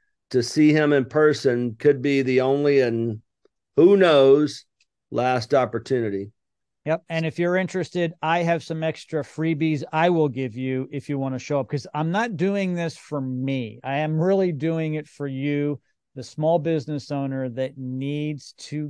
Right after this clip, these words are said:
Speaker 2: get more love, more community, and some special words from Michael Gerber on the twenty-sixth.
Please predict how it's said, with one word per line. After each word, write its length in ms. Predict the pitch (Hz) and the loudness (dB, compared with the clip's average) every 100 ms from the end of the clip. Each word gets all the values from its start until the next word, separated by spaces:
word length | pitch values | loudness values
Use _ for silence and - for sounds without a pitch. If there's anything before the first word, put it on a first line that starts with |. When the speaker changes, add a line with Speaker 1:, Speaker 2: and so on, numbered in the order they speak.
| 131 | -10
Speaker 2:
get 380 | 139 143 135 135 _ _ _ _ 139 | -4 -2 -2 -4 _ _ _ _ -8
more 360 | 139 147 165 | -4 0 0
love, 440 | 190 170 170 190 160 | 2 2 2 -2 -4
more 360 | 135 139 175 | -6 -4 -4
community, 760 | - 190 190 185 170 156 151 147 _ _ _ | -4 -4 -2 -4 -4 -4 -6 -8 _ _ _
and 220 | 147 143 | -6 -6
some 240 | - 143 131 | -6 -8 -8
special 500 | - 175 175 - 156 | -6 -4 -2 -4 -4
words 300 | 143 143 - | -4 -6 -8
from 140 | 139 | -8
Michael 320 | 131 131 131 | -6 -8 -8
Gerber 440 | 120 127 120 123 120 | -8 -8 -6 -6 -8
on 120 | 117 | -8
the 140 | 110 107 | -12 -14
twenty-sixth. 880 | _ 131 127 110 - 127 - - | _ -10 -10 -12 -16 -18 -20 -20